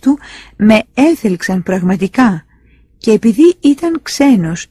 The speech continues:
και χωρίς δουλειά, του είπα ότι μπορεί να έρχεται εις το σπίτι μου οποτεδήποτε θέλει, να τρώμε μαζί και να πηγαίνουμε περίπατο. Έγιναμε καλοί φίλοι.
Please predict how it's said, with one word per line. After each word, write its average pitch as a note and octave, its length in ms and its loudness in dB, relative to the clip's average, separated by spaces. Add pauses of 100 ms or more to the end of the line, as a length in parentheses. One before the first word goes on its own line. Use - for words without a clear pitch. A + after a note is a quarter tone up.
και G3 120 -6
χωρίς F#3+ 360 0
δουλειά, F3 460 -4 (520)
του C4+ 100 0 (120)
είπα F#4 180 0
ότι D#4+ 180 0
μπορεί A3+ 340 2
να A3+ 160 2
έρχεται G#3 540 -2
εις A3+ 180 -2
το F3+ 120 -6
σπίτι A3 380 -4
μου D#4 180 -2 (320)
οποτεδήποτε A#3+ 840 -2
θέλει, F#3+ 520 -4 (300)
να G#3 180 -2
τρώμε A3+ 320 0
μαζί G3 500 -2 (460)
και - 120 -6
να E4+ 120 -4
πηγαίνουμε A3+ 520 0
περίπατο. F3+ 720 -6 (1500)
Έγιναμε D#4 520 0
καλοί A3+ 360 0
φίλοι. F3 500 -6